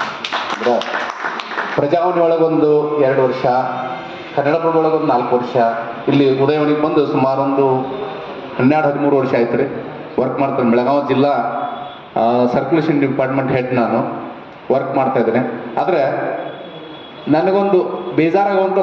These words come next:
ಸಂಗತಿ ಏನಂತಂದ್ರೆ, ಒಂದು ಪತ್ರಿಕೆ ಹೊರಗೆ ಬರ್ಬೇಕಾದ್ರೆ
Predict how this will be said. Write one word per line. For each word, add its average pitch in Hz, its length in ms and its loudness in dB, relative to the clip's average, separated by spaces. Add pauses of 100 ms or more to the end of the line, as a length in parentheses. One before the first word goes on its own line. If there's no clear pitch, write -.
ಸಂಗತಿ 170 400 2
ಏನಂತಂದ್ರೆ, 156 520 2 (1900)
ಒಂದು 196 180 2
ಪತ್ರಿಕೆ 220 500 0
ಹೊರಗೆ 190 240 2
ಬರ್ಬೇಕಾದ್ರೆ 175 600 2